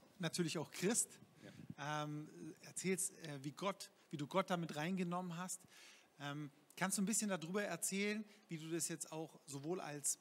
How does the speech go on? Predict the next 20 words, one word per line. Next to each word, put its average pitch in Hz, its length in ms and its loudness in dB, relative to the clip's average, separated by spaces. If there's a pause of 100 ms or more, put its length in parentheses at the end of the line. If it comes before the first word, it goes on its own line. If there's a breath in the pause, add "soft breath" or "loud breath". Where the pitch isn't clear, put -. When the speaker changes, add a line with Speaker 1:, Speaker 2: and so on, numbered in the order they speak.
Speaker 1:
Businessman 196 840 4
als 156 200 -4
auch 147 220 -4
Privatmann, 196 800 0 (180 loud breath)
wie 160 60 -8
das 165 120 2
so 170 80 0
deine 160 200 2
Beziehung 185 460 0
zu 147 140 -2 (100)
Gott - 340 -6 (400)
geändert 220 580 -2
hat, 220 160 0
verändert 196 520 -2
hat? 202 160 -2
Hat 196 100 -4
sich - 120 -4
überhaupt 165 320 -4
was 208 180 0
verändert? 240 580 -4